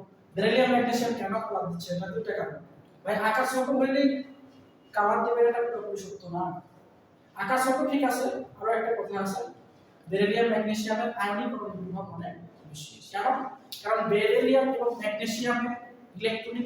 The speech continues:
কনফিগারেশন মোটামুটি স্টেবল, মানে সুস্থিত। সুস্থিত কোনো একটা মেটালকে সহজে উত্তেজিত করা যায় না। বুঝাইতে পারছি জিনিসটা? তো সহজ করে বলি, বেরিলিয়াম ম্যাগনেসিয়ামের আকার ছোট,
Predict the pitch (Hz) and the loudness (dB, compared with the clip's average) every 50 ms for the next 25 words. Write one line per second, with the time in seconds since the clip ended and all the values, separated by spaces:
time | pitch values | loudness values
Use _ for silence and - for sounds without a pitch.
0 | 240 - - - - - 226 - 220 214 170 - 233 - - - - - 208 214 | -6 -8 -10 -14 -12 -10 -8 -6 -4 -4 -4 -4 -6 -8 -8 -8 -6 -4 -4 -4
1 | - - - - - - 170 - - - - - - - - - - - - - | -6 -8 -10 -10 -10 -8 -8 -8 -10 -12 -16 -20 -20 -20 -20 -20 -20 -20 -20 -20
2 | - - - - _ _ _ _ _ _ _ _ - - - - 170 175 170 - | -20 -20 -20 -20 _ _ _ _ _ _ _ _ -20 -16 -10 -6 -6 -4 -2 -2
3 | 240 240 240 - - - - - - - - - - - - _ _ _ - - | -2 -2 -2 -4 -6 -12 -14 -16 -18 -18 -20 -20 -20 -20 -20 _ _ _ -20 -20
4 | _ - - - - - 247 240 - 277 294 285 285 285 294 294 - - - - | _ -20 -20 -12 -6 -4 -2 -2 -2 -2 0 2 2 4 4 4 4 2 0 -4
5 | - - - - - - - 220 220 220 214 220 - - - - - 170 180 196 | -8 -12 -16 -18 -16 -12 -6 -2 0 0 2 2 0 0 0 -2 -2 0 2 2
6 | 196 233 240 240 247 269 269 - 523 - 233 233 233 240 233 226 214 214 214 - | 4 4 4 4 4 4 2 0 0 0 0 2 4 4 4 2 0 -2 -4 -6
7 | - - 202 - - - - 175 170 165 160 160 160 156 156 156 156 156 156 - | -6 -8 -8 -10 -8 -8 -6 -4 -4 -2 -2 -2 -4 -4 -4 -6 -6 -8 -10 -14
8 | - - - - - - - - - - - _ _ _ - 160 170 208 208 226 | -18 -20 -20 -20 -20 -20 -20 -20 -20 -20 -20 _ _ _ -14 -8 -4 -2 0 0
9 | 240 247 240 240 240 247 240 240 233 - - - - - - - - - - - | 2 2 2 0 0 -2 -6 -6 -6 -4 -4 -4 -4 -4 -8 -12 -14 -12 -10 -6
10 | 214 214 220 - 247 - 254 254 247 240 240 254 269 240 226 226 220 220 226 233 | -2 0 2 2 2 2 2 2 2 2 2 2 2 2 2 2 4 4 4 4
11 | 233 226 226 226 233 - - 247 240 - 240 226 - - 175 - 208 220 - | 4 4 2 0 -2 -4 -6 -6 -6 -4 -4 -4 -4 -6 -6 -8 -8 -8 -6